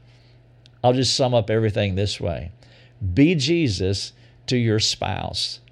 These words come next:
I am Rick Thomas. This is Life Over Coffee. Go to life over coffee dot com. We have thousands of free resources in a read, watch, listen format.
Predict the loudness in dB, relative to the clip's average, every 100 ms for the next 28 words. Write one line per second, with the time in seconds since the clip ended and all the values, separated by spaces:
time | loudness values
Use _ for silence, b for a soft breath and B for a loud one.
0 | -20 B B B 2 4 4 2 0 -2
1 | -4 -2 -6 -6 4 4 4 0 2 2
2 | 2 -2 -2 -4 -4 -2 -2 -4 -2 4
3 | 4 6 2 0 -2 -2 -2 -2 0 2
4 | 2 0 -4 -4 0 0 -2 B B B
5 | 2 4 4 0 -4 -2 2 2 2 -2
6 | -2 -2 -2 2 4 4 2 2 2 2
7 | 2 2 0 -2 0 0 0 0 2 2
8 | 2 2 2 0 -2 -2 2 2 2 -4
9 | -2 0 2 2 0 0